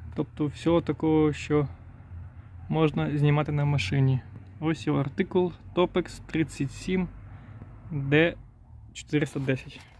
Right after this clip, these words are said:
Приїжджає ось в такій упаковці. Вже відчувається така потужна вага, що приємно здивувало. Так.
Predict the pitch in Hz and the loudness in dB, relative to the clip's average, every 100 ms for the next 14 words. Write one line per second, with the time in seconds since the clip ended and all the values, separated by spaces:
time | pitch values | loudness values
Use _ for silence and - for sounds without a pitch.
0 | - 139 160 165 147 135 135 - 151 - | -4 0 4 4 2 0 -10 -6 -6 -4
1 | - 180 180 - 185 - - - - - | 2 2 2 -4 -6 -6 -20 -20 -20 -20
2 | - - - - - - - - - - | -20 -20 -20 -20 -20 -20 -20 -20 -20 -20
3 | - - - 151 147 156 143 - - - | -20 -20 -10 0 4 4 2 -6 -20 -20
4 | 175 151 151 139 156 160 147 - 139 - | -12 -6 -6 -2 4 8 8 6 -4 -2
5 | 135 143 156 147 143 139 139 180 196 - | -4 -4 -2 0 2 2 4 2 0 -4
6 | - _ _ _ _ _ _ _ - - | -20 _ _ _ _ _ _ _ -20 -20
7 | - - 151 165 165 160 156 151 160 160 | -12 -6 0 4 4 4 4 4 4 4
8 | 165 160 160 - - - - - - - | 4 4 2 -2 -12 -16 -20 -20 -18 -14
9 | - - - - - - - - - - | -14 -14 -12 -12 -14 -20 -20 -20 -20 -20
10 | - - _ - - - - - - - | -20 -20 _ -20 -20 -10 -10 -10 -2 6
11 | - - - - - - - - - _ | 6 6 -8 -10 -10 -8 -6 -6 -8 _
12 | - - _ _ _ _ _ _ _ _ | -14 -14 _ _ _ _ _ _ _ _
13 | _ _ 139 135 | _ _ -8 -6